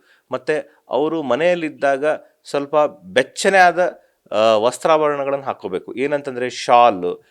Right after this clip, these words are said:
ಅಥವಾ ಕಿವಿಯನ್ನು ಮುಚ್ಕೋಬೇಕು. ಅಥವಾ ಅವರಿಗೆ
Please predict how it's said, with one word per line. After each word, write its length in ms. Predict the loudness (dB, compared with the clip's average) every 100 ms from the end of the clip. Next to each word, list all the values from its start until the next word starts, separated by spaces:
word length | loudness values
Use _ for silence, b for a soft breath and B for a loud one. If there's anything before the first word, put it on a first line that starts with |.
| b
ಅಥವಾ 200 | -6 -2
ಕಿವಿಯನ್ನು 460 | -2 -4 -2 -2 -2
ಮುಚ್ಕೋಬೇಕು. 760 | -8 -8 -8 -8 -12 -14 -14 b b b
ಅಥವಾ 240 | -8 0 0
ಅವರಿಗೆ 840 | 2 0 0 -2 -2 -2 -4 _